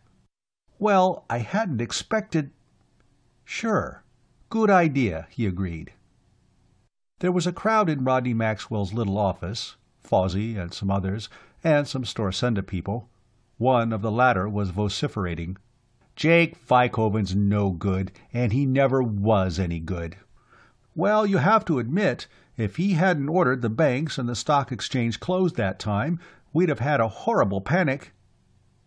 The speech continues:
"Admit nothing of the kind. Jethro, you were there, and you'll bear me out. About a dozen of us were at Executive Palace for hours, bullying him into that.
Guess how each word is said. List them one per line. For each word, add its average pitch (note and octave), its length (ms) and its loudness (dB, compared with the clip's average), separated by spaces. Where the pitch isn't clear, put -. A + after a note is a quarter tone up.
"Admit E3 420 2
nothing D#3 520 2
of A#2 100 0
the A#2+ 100 0
kind. G2+ 540 0
Jethro, F#3+ 640 2
you G#3 160 2
were D#3 160 2
there, G#2 440 -2
and C3 120 -2
you'll G#3+ 180 0
bear A#2+ 220 2
me F#2+ 140 0
out. A2+ 340 -4
About D3 280 2
a D#3 40 0
dozen C3 460 2
of F2 140 -2
us G#2 260 -4
were A2+ 100 0
at G2+ 120 0
Executive A#2+ 640 -2
Palace A2+ 300 -2
for E3 200 -2
hours, B2 460 0
bullying D3 680 4
him G2+ 140 4
into F#2 200 0
that. D#2 340 -6